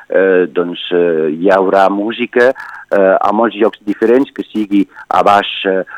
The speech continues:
vull dir, al poble, que sigui a dalt, a, a l'estació de, d'esquí a les pistes, i, eh, durant tot el dia, doncs, de, de, d'avui, de demà, i, i, i, doncs, eh, un moment molt important. Després podem destacar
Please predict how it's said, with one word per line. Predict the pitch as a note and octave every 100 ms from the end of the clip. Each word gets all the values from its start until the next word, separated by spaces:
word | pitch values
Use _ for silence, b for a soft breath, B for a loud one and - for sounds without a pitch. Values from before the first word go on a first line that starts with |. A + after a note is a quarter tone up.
| B
vull | F#2+ F#2
dir, | G2 F2+
al | -
poble, | A#2+ A2 B2+ B2+
que | -
sigui | G2 - F#2+ G2+
a | F#2+
dalt, | F#2+ G2 F2+ B B
a, | - E2+ F2
a | - F2
l'estació | F2 - F#2+ - G#2 F#2
de, | F#2 E2+ D#2+ B B -
d'esquí | F2+ - - G#2
a |
les | F#2+ -
pistes, | - A2 - B2 B2 - B B
i, | - G#2 G#2+
eh, | F#2+ F#2 F2+
durant | G2+ G2+ G#2+
tot | A2+ -
el | G#2 G2+
dia, | G#2+ A#2
doncs, | G2+ G2 G2+ -
de, | F#2+ F2 - B B -
de, | - F2
d'avui, | D#2+ F#2+ G#2 D#3 F3+ F3 B2
de | G#2
demà, | G#2 G2 G#2 A#2+ C#3 C3 -
i, | F#2 F#2 F2+ -
i, |
i, | F#2 - F2 F2
doncs, | F2 - - F2
eh, | E2+ B B -
un | F2 F#2 G#2+
moment | G#2 A2 A2
molt | G#2 G2+
important. | - F#2 - D#2+ E2+
Després | G#2+ A#2 - B2 A2
podem | A2 A2 G#2
destacar | G#2 - G2+ A2+ G#2